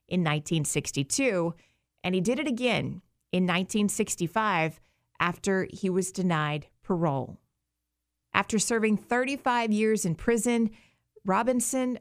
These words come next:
was set free, released on parole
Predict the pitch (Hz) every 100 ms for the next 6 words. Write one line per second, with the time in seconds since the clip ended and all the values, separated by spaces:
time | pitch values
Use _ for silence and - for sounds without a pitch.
0 | 175 185 233 - 247 247 - 247 262 160
1 | 175 - _ _ _ _ _ _ 202 233
2 | 247 208 - - - 196 202 240 233 208
3 | 160 156